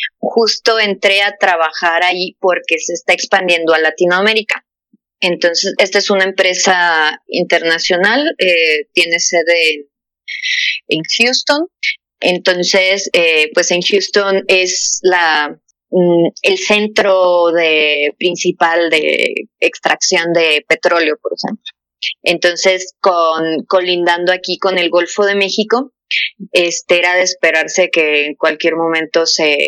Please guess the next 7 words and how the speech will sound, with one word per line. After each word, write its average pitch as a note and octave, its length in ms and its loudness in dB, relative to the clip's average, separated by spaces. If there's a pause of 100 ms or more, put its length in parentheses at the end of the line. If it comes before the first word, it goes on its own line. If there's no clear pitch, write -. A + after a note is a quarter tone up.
(160)
empezara E3+ 480 0 (140)
a E3 40 0
expandir, F3 640 -2
que G3+ 140 2
se E3+ 240 2
está E3 200 0
expandiendo F3 560 0